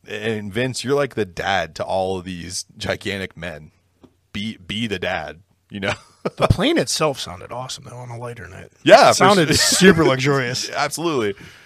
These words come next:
Speaker 1: It, I don't know, man. I've been drunk on a plane one time. It's the most uncomfortable feeling in the world.
Speaker 2: I just worry about peeing the whole time.
Speaker 1: <laughs> Yeah.
Speaker 2: And to be completely honest, that's it.
Speaker 1: Yep, that's it.
Speaker 2: And I think the longest flight I've ever been, been on is, like,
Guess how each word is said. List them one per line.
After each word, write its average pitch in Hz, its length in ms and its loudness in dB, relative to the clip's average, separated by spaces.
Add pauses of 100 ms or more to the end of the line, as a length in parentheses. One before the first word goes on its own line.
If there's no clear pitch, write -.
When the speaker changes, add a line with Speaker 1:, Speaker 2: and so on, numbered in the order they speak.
(200)
Speaker 1:
It, 139 260 0 (800)
I - 80 2
don't 135 120 6
know, 113 60 0
man. 107 220 0
I've 135 160 0
been 165 140 0
drunk 127 180 0
on 127 80 0
a 104 60 -4
plane 101 260 -8
one 92 240 -4
time. 90 240 -8
It's 90 80 -12
the 113 60 -14
most 110 160 -8
uncomfortable 95 520 -14
feeling 87 280 -12
in 87 80 -14
the 85 40 -14
world. 85 200 -6
Speaker 2:
I 156 260 4
just 147 320 -2
worry 156 160 2
about 143 220 -2
peeing 110 280 -14
the 147 60 -18
whole 110 160 -20
time. 98 280 -20 (340)
Speaker 1:
<laughs> - 240 -6 (140)
Yeah. 208 100 -4 (180)
Speaker 2:
And 170 120 2
to 180 80 6
be 170 120 8
completely 170 460 2
honest, 180 440 2 (220)
that's - 160 -12
it. 95 180 -12 (180)
Speaker 1:
Yep, 131 200 4
that's 107 240 -6
it. 107 220 2
Speaker 2:
And 180 80 4
I 170 40 8
think 185 180 4
the 151 100 2
longest 135 480 2
flight 139 180 4
I've 131 80 2
ever 127 180 -4
been, 131 300 -4 (100)
been 127 200 -4
on 139 160 -6
is, 123 140 -10
like, 113 180 -16